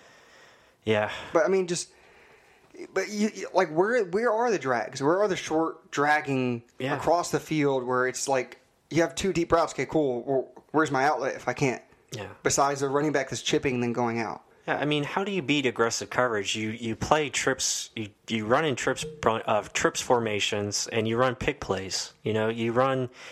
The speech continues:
Speaker 1: guys, you know, running a drag route or running, uh, you know, a slant, and then you have the inside guy going around to the outside to create separation that way.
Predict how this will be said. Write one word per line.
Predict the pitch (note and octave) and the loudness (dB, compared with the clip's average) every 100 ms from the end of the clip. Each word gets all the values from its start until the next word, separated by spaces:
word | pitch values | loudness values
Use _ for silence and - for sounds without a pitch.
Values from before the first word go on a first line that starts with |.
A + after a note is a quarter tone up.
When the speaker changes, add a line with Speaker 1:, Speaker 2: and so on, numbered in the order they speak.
| - | -6
Speaker 1:
guys, | - A#2 B2+ B2+ A#2+ - - - | 0 2 2 0 0 -2 -6 -6
you | A2+ | -2
know, | A2 G#2+ G2+ - _ _ - | 0 0 -4 -12 _ _ 0
running | A#2 C#3 | 2 4
a | B2 | 2
drag | A2 G#2+ G#2 | 2 0 2
route | G#2+ G#2+ A2 | 2 2 2
or | G2+ | 0
running, | G#2+ B2 B2 A#2+ - - - | 2 2 0 -4 -8 -18 -10
uh, | - G#2 G2 G2 | -4 0 0 -2
you | - A2 | -2 -2
know, | G#2 G2 | 0 0
a | |
slant, | - - A#2 A#2+ A2+ | -2 0 0 0 -2
and | A2 | -2
then | A2 | -2
you | G#2+ | 2
have | A2+ G2+ | 0 0
the | G#2 G#2 | -2 0
inside | C3 - A2+ G2+ | 0 2 0 0
guy | G#2+ G#2+ | 0 0
going | G#2 A2 G#2 | 0 0 0
around | G2+ A2+ A#2 | 2 2 2
to | - | -2
the | G#2 G#2 | -2 0
outside | G2+ - A#2 B2+ A2 G2+ | 0 0 0 0 -2 -4
to | - G2+ | -4 -2
create | - G#2 - | 0 0 0
separation | G#2+ - G#2 G2+ G#2 | -2 -2 -2 0 -2
that | G#2 B2+ | 0 -2
way. | A#2 G2+ | -2 -6